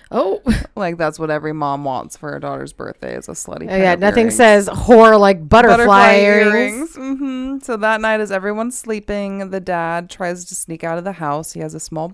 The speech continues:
Speaker 2: bag packed, goes to look at each of his four children before heading out the door. But Mother Maggie's there waiting for him, like, "You don't intend to leave me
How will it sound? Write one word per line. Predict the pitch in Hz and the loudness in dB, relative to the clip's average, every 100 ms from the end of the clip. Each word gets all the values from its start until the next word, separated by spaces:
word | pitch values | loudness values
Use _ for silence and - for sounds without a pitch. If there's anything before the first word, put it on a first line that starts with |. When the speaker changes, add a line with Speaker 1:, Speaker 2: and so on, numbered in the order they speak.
| - | -10
Speaker 2:
bag | 175 160 160 | -8 -8 -12
packed, | 151 151 160 _ _ _ _ _ _ _ | -14 -14 -16 _ _ _ _ _ _ _
goes | - 156 160 | -14 -14 -14
to | 156 | -14
look | 151 147 160 | -8 -8 -10
at | - | -16
each | 147 - | -16 -14
of | 165 | -16
his | 165 170 | -14 -14
four | - _ 160 160 185 | -16 _ -12 -12 -12
children | - 175 165 160 156 170 202 _ | -14 -14 -14 -14 -14 -14 -18 _
before | 202 - 180 | -18 -12 -12
heading | 170 170 175 | -10 -10 -12
out | 170 170 - | -10 -12 -12
the | 175 | -16
door. | 165 160 160 170 175 _ _ _ _ | -12 -10 -10 -12 -14 _ _ _ _
But | 175 151 | -10 -10
Mother | 147 131 139 165 | -6 -6 -6 -8
Maggie's | 185 190 262 285 240 226 208 | -6 -6 -6 -8 -10 -12 -12
there | 165 160 190 | -10 -8 -8
waiting | 196 254 - 240 | -8 -10 -10 -16
for | - 202 196 190 | -14 -10 -8 -8
him, | 185 190 180 | -10 -12 -12
like, | 170 160 160 160 | -8 -8 -8 -12
"You | 165 175 220 | -14 -10 -8
don't | 262 349 359 233 | -6 -4 -6 -8
intend | 226 254 233 214 | -10 -6 -6 -6
to | 214 | -6
leave | 190 175 190 285 _ | -6 -8 -10 -12 _
me | 185 165 151 160 214 | -10 -8 -8 -10 -12